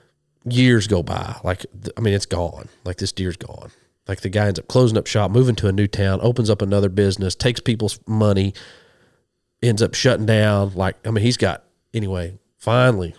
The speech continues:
Oklahoma Wildlife Department shuts this whole thing down.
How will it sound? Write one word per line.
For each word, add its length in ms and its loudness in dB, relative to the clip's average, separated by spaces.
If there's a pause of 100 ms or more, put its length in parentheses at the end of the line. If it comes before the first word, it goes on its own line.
(260)
Oklahoma 300 -2
Wildlife 320 0
Department 520 -6 (200)
shuts 540 -2
this 200 -4
whole 180 -6
thing 260 -6
down. 360 -4